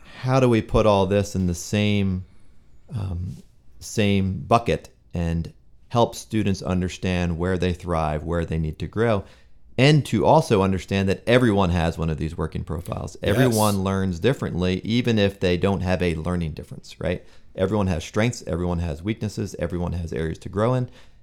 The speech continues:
Speaker 1: and this is the beauty about when we get out of the K twelve realm, we can start to specialize in areas that bring us joy and great,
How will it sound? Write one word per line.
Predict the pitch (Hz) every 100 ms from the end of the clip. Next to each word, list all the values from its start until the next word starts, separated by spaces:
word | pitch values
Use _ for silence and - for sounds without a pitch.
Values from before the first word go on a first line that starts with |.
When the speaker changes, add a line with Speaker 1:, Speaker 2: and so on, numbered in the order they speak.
| -
Speaker 1:
and | 107 104 107 - - - - - - - -
this | 120 120
is | 95
the | 92
beauty | 92 127 113 95
about | 85 90 87 -
when | 90 85
we | 78
get | 76 98 -
out | 85 110 104
of | - 80 78
the | -
K | - 82 73
twelve | - 69 69 -
realm, | 73 73 80
we | 85
can | - 78
start | - 101 -
to |
specialize | 85 110 98 90 85 80 78
in | 82
areas | - 80 80 78
that | -
bring | - 82
us | 76
joy | - 85 80 78
and | 80
great, | 80 -